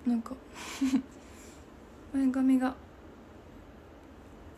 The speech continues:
結構自由にのびのびやる環境なのでね、私の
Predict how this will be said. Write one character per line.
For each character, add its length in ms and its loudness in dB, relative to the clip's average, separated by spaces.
結 200 -8
構 120 2
自 180 4
由 180 6
に 280 4
の 100 6
び 100 8
の 120 4
び 100 0
や 140 0
る 120 0
環 260 2
境 180 0
な 100 2
の 100 2
で 120 -4
ね、 260 -6
私 320 -2
の 160 2